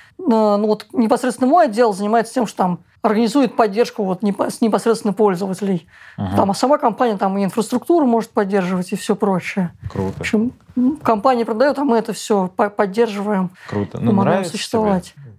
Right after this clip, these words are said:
Speaker 2: Ты в этом
Speaker 1: Ну,
Speaker 2: с-, ну, ты
Speaker 1: мне кажется, у меня от отца пошло, он как бы был электриком, он тоже вот это всё разбирался, разбирался, а у меня просто на компьютере переключилось. Но сейчас как бы получилось так, что я больше в управление ушёл,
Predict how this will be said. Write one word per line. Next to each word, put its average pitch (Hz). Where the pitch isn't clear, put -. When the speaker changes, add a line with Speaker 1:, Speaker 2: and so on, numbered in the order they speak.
Speaker 2:
Ты 107
в 92
этом 113
Speaker 1:
Ну, -
Speaker 2:
с-, 285
ну, 254
ты 196
Speaker 1:
мне 254
кажется, 269
у -
меня 254
от 233
отца 269
пошло, 220
он 220
как 202
бы 202
был 208
электриком, 233
он 214
тоже 196
вот 190
это 196
всё 202
разбирался, 214
разбирался, 247
а 202
у -
меня 214
просто 220
на 202
компьютере 214
переключилось. 208
Но 240
сейчас 247
как 214
бы 214
получилось 214
так, 202
что 196
я 202
больше 208
в 208
управление 247
ушёл, 190